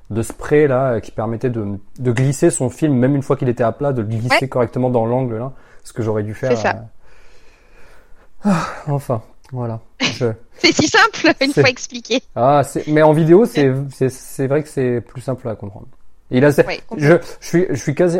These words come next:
Speaker 1: juste, je reviens sur ce que j'ai dit au début. Euh, pas, pas de problème avec le, le vendeur. Euh...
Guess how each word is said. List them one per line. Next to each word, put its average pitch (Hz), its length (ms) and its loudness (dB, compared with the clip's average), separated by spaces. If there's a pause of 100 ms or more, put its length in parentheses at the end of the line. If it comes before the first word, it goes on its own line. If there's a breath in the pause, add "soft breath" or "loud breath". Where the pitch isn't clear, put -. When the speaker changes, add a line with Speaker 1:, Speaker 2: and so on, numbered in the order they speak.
(100)
Speaker 1:
juste, 143 300 -4
je 127 60 0
reviens 135 200 2
sur 135 140 -4
ce - 40 -12
que 135 80 0
j'ai 123 120 -2
dit 131 120 -2
au 123 80 0
début. 127 320 -4 (1000 soft breath)
Euh, 110 640 -2 (1040)
pas, 151 140 4
pas 160 220 2
de - 40 -10
problème 151 340 2
avec 127 240 0
le, 117 200 -2
le 120 120 -2
vendeur. 117 400 -2
Euh... 104 260 -6